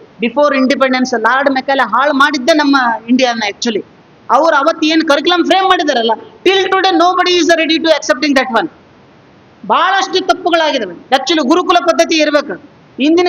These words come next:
ಕಾಲಕ್ಕೆ ನಳಂದ ಮತ್ತು ತಕ್ಷಶಿಲಾ ವಿಶ್ವವಿದ್ಯಾಲಯಕ್ಕೆ ಬೆಂಕಿ ಹಚ್ಚಿದ್ರೆ ನಾಲ್ಕು ತಿಂಗಳುಗಳವರೆಗೆ ಉಳಿದು ಅವು.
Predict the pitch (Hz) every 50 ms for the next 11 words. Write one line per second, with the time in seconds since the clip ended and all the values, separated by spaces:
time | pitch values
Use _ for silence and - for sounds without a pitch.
0 | 339 349 311 302 302 302 311 277 254 254 269 302 330 330 320 339 311 302 311 311
1 | 302 - 277 269 - 359 330 - 330 320 311 302 277 269 247 - 330 311 277 247
2 | 240 294 285 285 277 285 262 190 247 285 302 294 330 330 330 311 233 240 240 240
3 | 233 254 330 381 392 392 381 370 - 359 370 403 392 381 359 359 359 349 349 339
4 | 339 330 320 339 339 302 277 285 294 302 262 302 277 262 233 220 202 180 - -